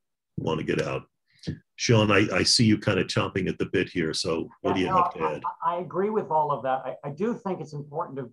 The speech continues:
Speaker 2: write out that outline, um, and, and then break it down to those final points.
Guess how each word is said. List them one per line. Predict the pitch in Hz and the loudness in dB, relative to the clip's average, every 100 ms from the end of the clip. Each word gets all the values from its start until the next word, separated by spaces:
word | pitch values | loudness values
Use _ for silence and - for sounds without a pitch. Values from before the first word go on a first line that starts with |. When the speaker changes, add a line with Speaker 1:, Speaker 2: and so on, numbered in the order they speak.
| _ | _
Speaker 2:
write | 120 151 160 | -4 -2 2
out | 160 190 190 | 2 2 0
that | 131 117 | -4 -2
outline, | 117 104 107 104 123 _ _ _ _ _ | -4 -4 -6 -8 -16 _ _ _ _ _
um, | 135 123 127 123 | -2 0 -2 -6
and, | 147 139 139 139 | -10 -10 -10 -8
and | 131 131 131 | -6 -6 -2
then | 147 147 143 - _ _ _ | -2 -4 -8 -12 _ _ _
break | 170 160 156 | 0 0 -2
it | 107 | -6
down | 139 143 156 147 | 0 0 0 -4
to | 135 | -4
those | 117 113 - | -4 -6 -2
final | 131 117 113 110 - | -2 0 -6 -8 -12
points. | 113 107 - | -12 -14 -20